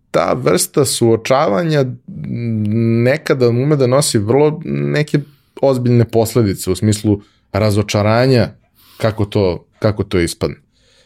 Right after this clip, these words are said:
E, ti jesi imao, ti si došao u nešto što je uigran,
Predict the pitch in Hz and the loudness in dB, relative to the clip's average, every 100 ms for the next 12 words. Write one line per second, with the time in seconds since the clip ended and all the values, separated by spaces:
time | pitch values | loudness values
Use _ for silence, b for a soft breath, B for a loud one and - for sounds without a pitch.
0 | _ - 87 87 85 - _ - 117 113 | _ -2 0 0 -2 -8 _ 0 2 4
1 | 117 139 139 143 139 117 - _ _ _ | 2 0 2 4 2 0 -8 _ _ _
2 | _ - 131 113 120 120 120 - 147 - | _ -2 0 2 4 2 2 2 2 0
3 | - 135 131 - _ _ 123 127 - 120 | 2 0 0 -20 _ _ 0 2 0 -2
4 | - 123 113 113 101 95 | 2 4 6 4 2 -2